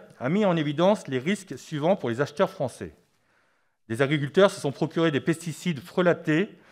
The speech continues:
de jeunes enfants ont avalé des morceaux d'un jouet mal assemblé,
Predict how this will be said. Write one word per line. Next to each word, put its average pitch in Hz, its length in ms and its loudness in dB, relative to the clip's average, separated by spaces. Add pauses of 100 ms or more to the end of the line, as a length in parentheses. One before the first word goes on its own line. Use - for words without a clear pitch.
(340)
de 110 140 -6
jeunes 156 240 2
enfants 175 240 4
ont 175 140 4
avalé 147 240 4
des 135 100 0
morceaux 151 380 0
d'un 135 160 2
jouet 143 260 0
mal 156 220 4
assemblé, 156 680 2